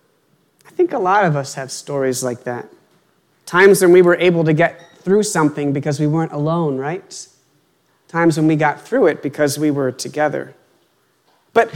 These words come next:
but what do you think being together really means? I ask because we've done a lot of stuff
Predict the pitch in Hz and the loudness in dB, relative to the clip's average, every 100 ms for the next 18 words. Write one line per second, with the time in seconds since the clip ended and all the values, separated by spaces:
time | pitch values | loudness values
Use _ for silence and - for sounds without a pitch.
0 | - - - 208 247 320 320 247 247 214 | -16 -8 0 2 4 4 2 2 0 2
1 | 220 214 214 196 175 151 175 180 151 143 | 4 4 4 2 -2 0 2 2 -2 -6
2 | 123 - _ _ _ _ _ 165 180 160 | -12 -18 _ _ _ _ _ 0 2 4
3 | 147 156 139 - - - - - - - | 4 2 0 -8 -10 -6 -6 -8 -14 -2
4 | 190 240 294 - - 185 208 214 170 - | 4 6 4 0 -6 -4 2 2 2 -4
5 | - _ - 185 247 247 220 214 202 165 | -18 _ 0 2 2 2 4 6 6 2
6 | - - _ _ - 156 156 151 143 - | -2 -18 _ _ -8 -2 0 0 -2 -6
7 | - 123 113 - | -8 -12 -14 -20